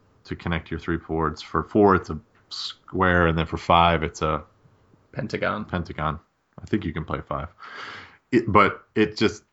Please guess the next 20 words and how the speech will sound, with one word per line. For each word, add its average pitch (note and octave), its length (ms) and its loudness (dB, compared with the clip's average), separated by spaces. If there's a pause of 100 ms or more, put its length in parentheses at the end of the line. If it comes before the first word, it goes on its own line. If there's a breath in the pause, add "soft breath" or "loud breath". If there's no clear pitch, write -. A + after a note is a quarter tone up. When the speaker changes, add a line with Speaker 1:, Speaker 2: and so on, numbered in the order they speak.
Speaker 1:
like G2 200 2
La G2 80 2
Isla, F2+ 400 0
you're E2 140 0
putting F#2+ 280 2
together E2+ 260 -2
the D2+ 80 -4
board, E2+ 380 -2
but E2+ 120 -6
this B2 220 2
one's E3 180 4
a C3+ 40 6
lot A2 420 4
clearer. E2+ 580 -2 (220)
<laughs> - 580 2 (280 loud breath)
It's F#2 140 -2
got G2 260 2
good, A2+ 300 0 (240 soft breath)
good A#2+ 160 0
symbolism. G2+ 760 0